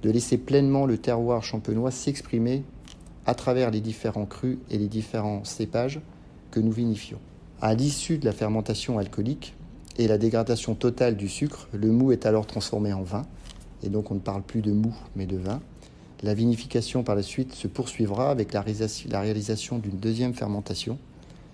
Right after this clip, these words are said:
appelée fermentation malolactique, qui sera réalisée pour sa part à l'aide de bactéries de type Eunococcus honi.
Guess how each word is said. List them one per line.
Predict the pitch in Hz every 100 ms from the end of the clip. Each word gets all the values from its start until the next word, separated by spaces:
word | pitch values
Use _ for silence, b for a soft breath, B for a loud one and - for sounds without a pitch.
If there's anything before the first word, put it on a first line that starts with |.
| B
appelée | - - 110
fermentation | 107 120 123 123 120 - 127
malolactique, | 113 101 101 95 - 160 - - B B B B B
qui | -
sera | 110 120
réalisée | 110 117 113 113 123
pour | 123 123
sa | - 95
part | 120 123 127 -
à | 107
l'aide | 113 98
de | 98
bactéries | 98 104 - 98 107
de | 117
type | 98 - 120 - -
Eunococcus | 113 110 110 101 117 -
honi. | 92 87 -